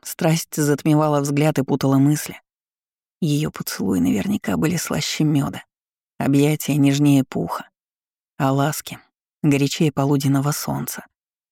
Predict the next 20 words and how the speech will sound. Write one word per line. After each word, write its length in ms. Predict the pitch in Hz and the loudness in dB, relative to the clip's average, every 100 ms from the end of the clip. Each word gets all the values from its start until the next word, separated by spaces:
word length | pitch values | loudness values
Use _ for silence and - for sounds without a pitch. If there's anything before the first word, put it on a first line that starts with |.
| _ _ _ _ _ _ | _ _ _ _ _ _
"Около 560 | - 143 - 156 151 139 | -2 -2 2 2 4 2
сотни 480 | - - 170 226 170 | 0 0 0 4 4
должно 480 | 151 135 131 135 131 | 4 2 2 2 2
быть, 240 | 131 - | -2 0
я 160 | 139 135 | 0 2
не 120 | 135 | -2
считал", — 500 | - 143 - 139 - _ _ _ _ _ _ | -2 -4 -4 -6 -10 _ _ _ _ _ _
пролепетал 560 | - 151 139 151 156 | 2 2 2 2 2
Йордан. 560 | 143 147 135 131 - - _ _ _ _ _ _ _ | 4 2 0 -2 -8 -14 _ _ _ _ _ _ _
"Мне 360 | 208 185 175 156 | 6 6 6 4
казалось, 480 | 156 147 151 143 | 2 2 2 0
вы 100 | - | -2
только-только 640 | - 147 - 147 143 - 156 | 0 0 0 0 0 2 0
испытания 600 | 175 - 185 131 131 165 | 0 -2 0 2 2 2
прошли". 420 | - 175 - - _ _ _ _ | -2 -4 -6 -12 _ _ _ _
В 120 | 160 | 2
голосе 380 | 147 139 139 135 | 2 0 0 -2
принцессы 520 | - 131 131 135 120 | 0 0 -2 -6 -6
сквозил 400 | 131 - 131 131 | -6 -4 -4 -4
сарказм. 640 | 131 139 - - 131 - | -4 -4 -4 -8 -8 -12